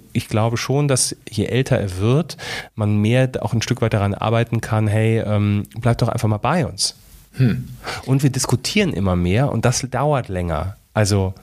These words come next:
Speaker 1: die Frequenz, dass er jetzt sofort, ne, wir haben grad die erste Gabel drin und er steht schon auf, das passiert natürlich dann nicht, auch klar.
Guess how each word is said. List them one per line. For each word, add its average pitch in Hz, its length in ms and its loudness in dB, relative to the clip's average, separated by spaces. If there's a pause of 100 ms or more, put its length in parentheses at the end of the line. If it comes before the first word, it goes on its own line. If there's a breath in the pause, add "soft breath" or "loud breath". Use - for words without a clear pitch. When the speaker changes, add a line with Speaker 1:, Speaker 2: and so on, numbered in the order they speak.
(360 loud breath)
Speaker 1:
die 110 180 0
Frequenz, 131 580 0
dass 113 140 0
er 113 60 2
jetzt - 160 -2
sofort, 120 460 -2
ne, 113 260 2
wir 107 160 2
haben 107 140 2
grad 110 180 -2
die 107 60 0
erste 104 220 -2
Gabel 123 260 0
drin 110 240 0
und 101 140 0
er 95 80 2
steht - 160 -2
schon 98 140 -2
auf, 123 300 0
das - 140 -2
passiert - 240 -4
natürlich 104 260 -2
dann 98 380 0
nicht, - 480 2 (240)
auch 104 220 0
klar. - 300 -4